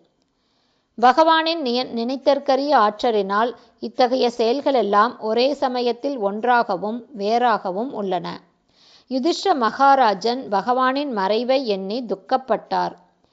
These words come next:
இது மிகச்சிறந்த நண்பரின் மறைவை எண்ணி துக்கப்படும் வழக்கத்திற்கு ஒப்பா-,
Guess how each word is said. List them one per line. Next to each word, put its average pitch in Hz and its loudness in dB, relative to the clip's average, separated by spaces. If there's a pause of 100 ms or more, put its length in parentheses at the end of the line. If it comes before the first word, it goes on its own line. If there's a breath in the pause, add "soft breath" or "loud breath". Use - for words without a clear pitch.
(280)
இது 269 2
மிகச்சிறந்த 285 0
நண்பரின் 240 -2
மறைவை 240 -2
எண்ணி 208 -6 (300 soft breath)
துக்கப்படும் 240 -2
வழக்கத்திற்கு 240 -4
ஒப்பா-, 202 -6